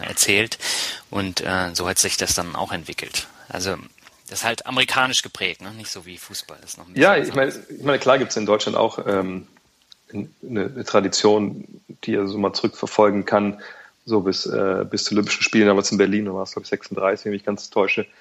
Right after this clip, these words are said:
Speaker 1: Mhm.
Speaker 2: Ähm, weil damals war Basketball schon olympisch und Deutschland musste eine Mannschaft irgendwie stellen, weil sie Gastgeber waren. Man hat, glaub ich, damals jemanden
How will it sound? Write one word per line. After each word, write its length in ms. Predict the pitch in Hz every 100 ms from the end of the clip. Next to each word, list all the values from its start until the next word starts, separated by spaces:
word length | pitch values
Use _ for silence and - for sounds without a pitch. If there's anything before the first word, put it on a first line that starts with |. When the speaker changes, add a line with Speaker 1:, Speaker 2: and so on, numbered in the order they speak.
| -
Speaker 1:
Mhm. 180 | 95 92 -
Speaker 2:
Ähm, 480 | 107 104 98 92 - _ _ _ _ _ _ -
weil 140 | 113
damals 580 | 98 101 98 - - - - - _
war 160 | - 107
Basketball 380 | 104 101 - 104
schon 180 | - 104
olympisch 420 | 107 117 110 -
und 240 | 127 107
Deutschland 360 | 104 101 - 107
musste 200 | 117 -
eine 100 | 110
Mannschaft 320 | 107 110 107
irgendwie 280 | 107 110 101
stellen, 360 | - 104 110 110
weil 140 | 98
sie 60 | 101
Gastgeber 400 | 110 - 107 101
waren. 200 | 101 107
Man 100 | 101
hat, 100 | -
glaub 160 | 101
ich, 60 | -
damals 280 | 101 98 -
jemanden 320 | 101 95